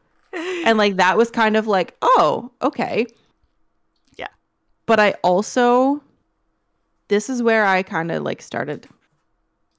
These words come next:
Speaker 1: eh. The ending took so goddamn long.
Speaker 2: Oh, I wrote this. Yep. Yeah.
Speaker 1: The fact
Speaker 2: Yeah.
Speaker 1: that he, she, um, that, uh, oh God, help me out here.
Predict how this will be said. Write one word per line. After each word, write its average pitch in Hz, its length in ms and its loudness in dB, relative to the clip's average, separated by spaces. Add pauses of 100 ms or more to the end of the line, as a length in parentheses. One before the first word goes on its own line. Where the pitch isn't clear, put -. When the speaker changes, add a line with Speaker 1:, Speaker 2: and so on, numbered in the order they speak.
(120)
Speaker 1:
eh. 104 160 -8 (800)
The 254 140 0 (100)
ending 269 640 2
took 226 240 -6
so 214 300 2
goddamn 185 680 0
long. 156 400 -2
Speaker 2:
Oh, 226 120 -4
I 214 120 -2
wrote 202 260 -4
this. 226 320 -8
Yep. 220 240 -6 (420)
Yeah. - 260 -6 (760)
Speaker 1:
The 233 160 0
fact 220 480 0
Speaker 2:
Yeah. 277 100 2
Speaker 1:
that - 260 -6 (100)
he, - 220 -16 (220)
she, 202 580 -4 (120)
um, 170 580 -4 (1300)
that, 180 260 2
uh, 165 360 2
oh - 320 -18
God, 196 340 -6
help - 180 -8
me 160 80 -4
out 147 140 -6
here. 170 240 -8